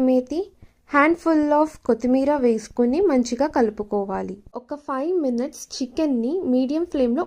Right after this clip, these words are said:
ఉడికించుకోవాలి. అంతే అండి, ఎంతో రుచిగా ఉండే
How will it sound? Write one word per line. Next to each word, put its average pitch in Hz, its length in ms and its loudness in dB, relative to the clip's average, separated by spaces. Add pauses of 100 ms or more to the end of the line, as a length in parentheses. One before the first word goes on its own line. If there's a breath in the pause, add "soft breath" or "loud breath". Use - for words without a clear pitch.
ఉడికించుకోవాలి. 226 840 -4
అంతే 277 220 -12 (140)
అండి, 302 260 -6 (360)
ఎంతో 240 260 0 (120)
రుచిగా 294 380 -2 (160)
ఉండే 285 240 -2